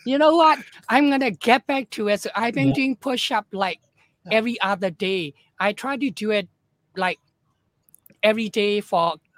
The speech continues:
Speaker 1: a few days,
Speaker 2: Yeah.
Speaker 1: and my muscles are just not handling it. So I said, "Okay, I'm gonna give it a break." So learn what your body's telling you,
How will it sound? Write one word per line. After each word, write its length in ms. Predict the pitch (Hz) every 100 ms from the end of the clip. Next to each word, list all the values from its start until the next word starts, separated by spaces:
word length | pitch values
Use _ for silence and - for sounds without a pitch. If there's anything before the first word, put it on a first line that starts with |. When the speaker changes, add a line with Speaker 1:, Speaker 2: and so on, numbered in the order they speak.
| -
Speaker 1:
a 40 | -
few 240 | - 208
days, 360 | 185 180 240 - _ _ _ _
Speaker 2:
Yeah. 180 | 180 180
Speaker 1:
and 240 | 180 180
my 320 | 165 190 233
muscles 600 | 240 202 180 - 170 160
are 120 | 165 151
just 360 | - 160 -
not 320 | 170 180 170
handling 560 | - 175 170 175 170 165
it. 120 | 151
So 100 | -
I 80 | 156
said, 200 | 160 175
"Okay, 200 | 147 -
I'm 120 | 175
gonna 240 | 190 196 190 _ _ _
give 160 | 208 202
it 80 |
a 80 | 170
break." 340 | 147 180 151 -
So 160 | 165 - _ _ _
learn 500 | 170 196 226 269 294 - _ _ _ -
what 240 | 269 -
your 140 | 220 170
body's 480 | 196 190 196 190 -
telling 460 | - 165 175 202
you, 320 | 233 254 285